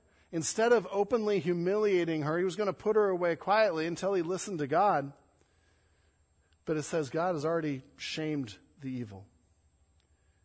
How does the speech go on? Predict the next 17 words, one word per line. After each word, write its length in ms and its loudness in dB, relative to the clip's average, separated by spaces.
And 80 -8
so 140 0
when 180 0
you 340 2
think, 320 -2
"Man, 280 -4
I 80 -6
can't 320 -8
believe 360 -6
this 180 -6
world 300 -4
is 100 -8
falling 360 -4
apart. 340 -4
I 60 -10
can't 300 -8
believe 420 -2